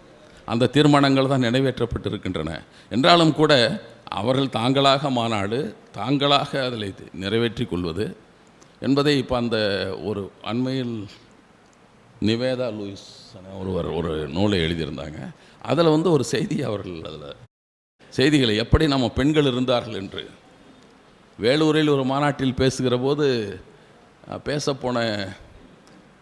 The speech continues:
தர்மாம்பாள் யாரோ நம்ம சுயமரியாதை இயக்கத்தைச் சேர்ந்த தோழர், "நான் இங்கு சுயமரியாதை இயக்கத்து பெண்ணாக பேச வரவில்லை,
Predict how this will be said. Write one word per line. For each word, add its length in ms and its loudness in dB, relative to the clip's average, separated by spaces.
தர்மாம்பாள் 540 -4
யாரோ 260 -4
நம்ம 500 -6
சுயமரியாதை 480 0
இயக்கத்தைச் 380 -6
சேர்ந்த 240 -6
தோழர், 360 -4
"நான் 400 -4
இங்கு 220 -2
சுயமரியாதை 580 0
இயக்கத்து 420 -2
பெண்ணாக 460 -2
பேச 340 -6
வரவில்லை, 520 -8